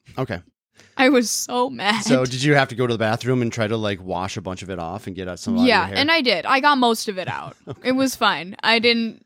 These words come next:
Speaker 2: it wasn't that bad. But I was so mad, and I did not talk to her for the rest of the day.
Speaker 1: Now, you, you, the whole story you smiled through, okay?
Speaker 2: Yeah, 'cause
Speaker 1: So,
Speaker 2: it was funny.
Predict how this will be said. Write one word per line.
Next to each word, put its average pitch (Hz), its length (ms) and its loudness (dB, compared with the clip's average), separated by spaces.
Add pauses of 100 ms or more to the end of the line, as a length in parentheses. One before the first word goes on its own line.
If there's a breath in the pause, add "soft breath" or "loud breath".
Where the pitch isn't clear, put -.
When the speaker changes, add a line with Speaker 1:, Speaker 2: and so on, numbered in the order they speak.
(140)
Speaker 2:
it 240 140 0
wasn't 247 320 2
that 180 200 4
bad. 147 280 -8 (360 loud breath)
But 233 100 6
I 233 120 6
was 226 180 2
so 247 260 4
mad, 196 580 2
and 208 140 -4
I 202 100 2
did 190 160 -8
not 196 280 2
talk 180 260 -6
to 196 100 -6
her 190 180 -4
for 196 100 -16
the 170 100 -12
rest 180 220 -4
of - 40 -20
the 180 80 -12
day. - 220 -8 (220)
Speaker 1:
Now, 170 280 4
you, 180 420 2
you, 160 200 -4
the 156 120 4
whole 180 240 2
story 131 340 2
you 120 100 -2
smiled 90 500 -4
through, 78 200 -12 (200)
okay? 117 220 -4
Speaker 2:
Yeah, 220 220 0
'cause - 240 0
Speaker 1:
So, 160 180 4
Speaker 2:
it 147 40 6
was 135 100 4
funny. 180 300 -10